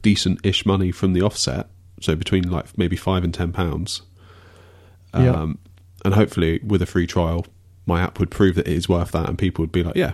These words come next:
Speaker 1: I'll pay it." Well, a good percentage of them would, hopefully. Um,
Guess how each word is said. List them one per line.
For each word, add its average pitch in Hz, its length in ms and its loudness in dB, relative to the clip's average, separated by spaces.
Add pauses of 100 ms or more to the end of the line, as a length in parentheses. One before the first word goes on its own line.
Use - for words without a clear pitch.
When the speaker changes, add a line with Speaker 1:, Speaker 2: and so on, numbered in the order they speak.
Speaker 1:
I'll - 100 -6
pay - 240 -4
it." - 120 -10 (140)
Well, - 280 -6
a - 60 -4 (260)
good 90 160 2 (180)
percentage 92 480 -2
of 82 80 -2
them 78 100 -2
would, 87 140 0
hopefully. 104 400 0 (960)
Um, 101 360 -2